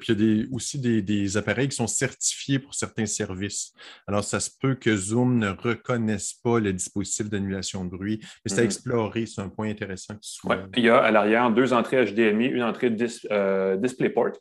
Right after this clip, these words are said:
Speaker 2: qui est un
Speaker 1: Ouais.
Speaker 2: standard de moins en moins utilisé, mais quand même, euh, et un port U S B C pour l'alimentation, dans lequel on peut brancher directement dans le mur, et un port U S B C,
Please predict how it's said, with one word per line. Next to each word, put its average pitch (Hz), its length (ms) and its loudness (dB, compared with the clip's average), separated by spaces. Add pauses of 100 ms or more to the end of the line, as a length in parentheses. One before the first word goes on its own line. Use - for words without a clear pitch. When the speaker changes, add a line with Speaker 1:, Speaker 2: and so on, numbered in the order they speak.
Speaker 2:
qui 120 80 -2
est 113 80 -4
un 104 300 0
Speaker 1:
Ouais. 92 60 -2
Speaker 2:
standard 113 440 2
de 98 80 2
moins 101 180 -2
en 101 80 -2
moins 113 80 0
utilisé, 110 300 -2
mais 113 100 -2
quand 101 140 0
même, 151 220 -2 (460)
euh, 95 420 2 (120)
et 127 220 6
un 113 100 2
port 123 180 4
U 127 100 6
S 110 120 2
B 107 160 2
C 135 220 -4
pour 147 180 -2
l'alimentation, 127 800 2 (260)
dans 101 60 -4
lequel 104 160 2
on 117 60 4
peut 110 80 2
brancher 101 260 4
directement 104 240 2
dans 110 100 2
le 98 60 0
mur, 135 220 -2 (380)
et 151 40 0
un 151 100 4
port 143 220 8
U 131 40 8
S 113 120 2
B 107 140 4
C, 147 360 0